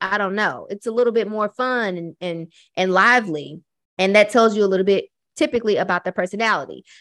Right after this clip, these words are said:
So as a brand or as a business, your business should have, or your brand should have a personality, and that should come through or be conveyed through your website. So your website is literally your business's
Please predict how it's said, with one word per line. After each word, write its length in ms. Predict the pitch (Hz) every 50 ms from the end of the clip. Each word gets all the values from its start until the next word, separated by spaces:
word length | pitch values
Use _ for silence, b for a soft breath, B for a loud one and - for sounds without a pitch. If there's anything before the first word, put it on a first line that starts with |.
| B B -
So 80 | 226
as 120 | 220 208 190
a 60 | 208
brand 480 | 190 190 226 262 302 302 277 247 233 233
or 80 | 214
as 180 | 160 180 180 180
a 60 | 185
business, 640 | 180 240 285 302 330 320 285 226 202 202 202 202 202
your 300 | 180 180 180 185 190 185
business 400 | 175 196 226 254 254 240 233 233
should 140 | - 196 190
have, 380 | 214 175 175 175 170 175 185 -
or 120 | - 175
your 120 | 170 165 165
brand 280 | 180 202 226 233 226
should 120 | 226 190 202
have 240 | 185 170 170 170
a 100 | - 156 175
personality, 840 | - 214 185 180 - 175 185 190 170 170 202 175 165 170 175 196 b b b b b b -
and 180 | - 202 196 185
that 200 | 208 233 214 202
should 180 | - 226 - -
come 260 | - 240 214 220 214
through 240 | - 214 - 240 208
or 120 | 185 185
be 120 | 180 208
conveyed 600 | 196 - 220 196 190 196 202 208 196 185 180 - -
through 120 | 196 214
your 180 | 202 190 185 165
website. 500 | 185 190 190 185 190 - - 92 - -
So 80 | 202
your 80 | 190 190
website 400 | 190 214 233 247 240 - 247 233
is 160 | 208 190 175
literally 640 | 175 175 185 196 220 226 - 269 247 240 247 254 254
your 240 | 226 202 202 196
business's 520 | 185 180 185 190 190 220 214 - 226 226